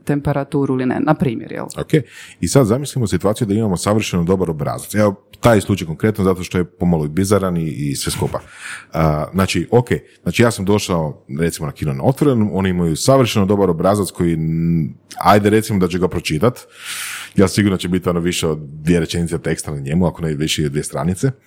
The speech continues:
Speaker 2: Recimo da sam pročitao sve i recimo da su savršeno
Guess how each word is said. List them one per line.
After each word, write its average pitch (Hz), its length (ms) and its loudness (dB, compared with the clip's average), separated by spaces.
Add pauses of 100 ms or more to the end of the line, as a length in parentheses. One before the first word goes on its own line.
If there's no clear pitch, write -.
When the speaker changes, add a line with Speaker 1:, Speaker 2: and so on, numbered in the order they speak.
(360)
Speaker 2:
Recimo 135 340 4
da 104 60 4
sam 95 160 -4
pročitao 90 500 0
sve - 360 -8
i 80 80 -2
recimo 110 400 2
da 85 380 2 (300)
su - 200 -4
savršeno 101 800 4